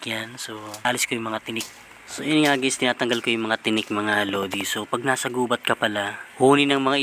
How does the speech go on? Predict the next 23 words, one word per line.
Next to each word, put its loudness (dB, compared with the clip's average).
ibon 2
yung 2
maririnig 0
mo, 0
yung -4
pagaspas -2
ng 0
mga 0
dahon 2
ng -2
punong 0
kahoy 2
guys. -2
So -6
yun 0
yung 0
mga 2
maririnig 0
mo -6
pag -2
nasa, 0
ano -4
ka, -2